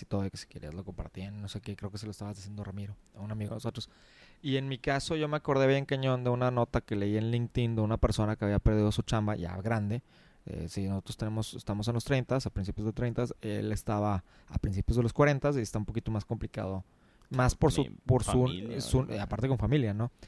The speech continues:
Speaker 1: Pero dice, "Por fin, después de tres meses, estoy, ya conseguí trabajo,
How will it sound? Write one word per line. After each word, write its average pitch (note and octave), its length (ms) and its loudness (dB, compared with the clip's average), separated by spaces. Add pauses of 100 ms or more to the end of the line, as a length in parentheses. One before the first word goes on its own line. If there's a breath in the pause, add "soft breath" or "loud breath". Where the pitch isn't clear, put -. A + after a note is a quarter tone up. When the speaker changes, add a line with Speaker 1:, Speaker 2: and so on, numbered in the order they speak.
(380 loud breath)
Speaker 1:
Pero C#3+ 140 6
dice, C#3+ 180 6
"Por C#3 220 6
fin, E3 340 4
después B2+ 300 2
de D#3+ 80 2
tres E3 260 2
meses, E3 480 4 (120)
estoy, C3 580 2
ya B2 180 0
conseguí A#2+ 320 -2
trabajo, A2+ 580 0